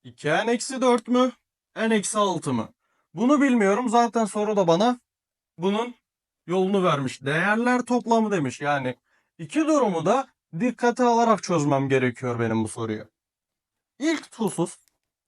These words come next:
yapacağım ilk yol şu. İki n eksi dördün n eksi altıdan büyük olduğu duruma bakıyorum. Burada ne yapmam gerekiyor? Ben n eksi altı sayısına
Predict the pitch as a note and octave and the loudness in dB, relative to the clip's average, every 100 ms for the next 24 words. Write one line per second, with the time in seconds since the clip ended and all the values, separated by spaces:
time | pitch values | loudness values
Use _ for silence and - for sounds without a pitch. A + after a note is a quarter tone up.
0 | _ _ D3+ F#3+ G3 A#3 B3 C4+ - G#2+ | _ _ -2 0 4 4 4 -2 -2 -2
1 | A2+ - C#3+ - _ _ _ _ _ _ | -2 -6 -8 -10 _ _ _ _ _ _
2 | _ _ _ _ _ D#3 D3 B3+ C#4+ C#4+ | _ _ _ _ _ -20 -10 -2 0 2
3 | C#4+ B3+ - A3 G3+ F3 C3+ C3 C#3 _ | 0 -2 -4 0 2 2 0 -4 -8 _
4 | _ _ _ _ _ _ _ _ _ _ | _ _ _ _ _ _ _ _ _ _
5 | _ _ _ _ _ _ _ _ - B3 | _ _ _ _ _ _ _ _ -6 0
6 | D4 C#4 - A#3 F#3+ G3 A3 B3 C4 A3+ | 2 0 0 2 2 2 2 4 4 4
7 | B3 A#3+ A3 G#3+ G3 F#3 F#3+ F3 D#3 D3 | 4 2 4 2 4 2 2 4 4 6
8 | B2+ - A2+ A2 F#2+ _ _ _ _ _ | 4 2 -4 -4 -14 _ _ _ _ _
9 | _ _ - D#3 G3 B3 A3+ - G3 B3+ | _ _ -6 -2 4 4 4 0 0 2
10 | C4 B3 B3+ B3 A#3+ A#3+ A#3+ A#3 - _ | 2 2 2 4 2 2 2 0 -2 _
11 | _ _ _ C#3+ G3 F3+ A#3+ C4+ B3+ A#3+ | _ _ _ -2 -2 0 2 2 0 2
12 | G#3+ F3 C#3+ - D#3+ E3+ D3 C3+ A#2 A2+ | 4 4 2 -4 -4 -4 -4 -4 -2 -2
13 | A2+ | -4